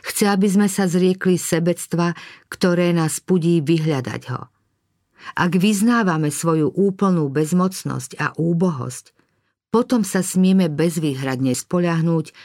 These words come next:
na jeho lásku. Šľachtic chcel vidieť splnenie svojej prosby skôr, než uverí. Musel však prijať Ježišovo slovo, že jeho žiadosť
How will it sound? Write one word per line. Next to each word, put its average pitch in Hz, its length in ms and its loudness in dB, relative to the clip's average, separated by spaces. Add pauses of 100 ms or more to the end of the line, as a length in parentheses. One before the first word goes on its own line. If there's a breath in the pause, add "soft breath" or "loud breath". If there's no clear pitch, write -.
(140 loud breath)
na 170 160 0
jeho 151 240 0
lásku. 127 640 -6 (960)
Šľachtic 220 800 -2
chcel 180 400 0
vidieť 180 400 2
splnenie 180 560 2
svojej 160 480 0
prosby 156 480 -2
skôr, 165 480 0
než 147 240 -2
uverí. 123 560 -6 (880 loud breath)
Musel 190 320 2
však 208 240 -2
prijať 185 560 2
Ježišovo 190 480 0
slovo, 156 560 -2 (360 loud breath)
že 185 160 4
jeho 190 320 4
žiadosť 185 460 0